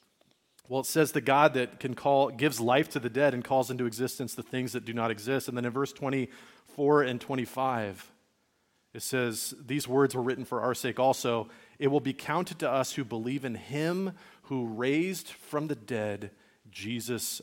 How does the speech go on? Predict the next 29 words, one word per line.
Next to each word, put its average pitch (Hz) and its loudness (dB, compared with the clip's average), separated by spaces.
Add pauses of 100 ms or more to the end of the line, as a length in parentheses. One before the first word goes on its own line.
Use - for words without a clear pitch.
our 104 -4
Lord, 98 -10 (460)
who 156 2
was 131 4
delivered 123 -2
up 117 0
for 113 -4
our 104 -2
trespasses 117 -4 (280)
and 101 -6
raised 123 -2
for 113 -2
our 104 0
justification." 101 -10 (500)
This 131 -2
phrase 147 2
here 117 0
is 113 -4
so 127 -4
powerful 123 2
in 101 -6
verse 104 -8
twenty-five 117 0
because 113 -6
Paul's 135 2
been 127 -4
talking 131 0
about 104 0
justification 127 -4